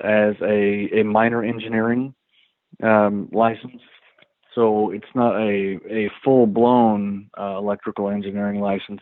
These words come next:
but it's a, it's a minor, meaning up to, I can design electrical systems up to a certain amperage and dollar amount.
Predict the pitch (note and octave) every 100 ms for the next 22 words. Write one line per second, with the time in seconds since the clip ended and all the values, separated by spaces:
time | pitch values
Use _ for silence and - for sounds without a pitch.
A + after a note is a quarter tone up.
0 | - G2+ G2 - G2+ G2+ G2+ - G#2 G#2
1 | G#2+ G#2+ G2+ G2 G2+ G#2 G2 A2 A2 _
2 | - A2 G#2+ G#2 G2 _ - - - -
3 | _ - - B2+ B2 B2+ A#2+ A2 A2 A2
4 | G#2+ G#2+ G#2+ - A2 G#2+ - A2+ - A2
5 | G#2 G2+ G2+ F#2+ - _ - A#2 A2+ -
6 | A2 G2 A#2 G#2+ F#2+ F2+ G#2+ G#2 G#2 G#2
7 | G2 G#2 G2 G2 G2 G#2 G2 F#2+ F#2 F#2
8 | -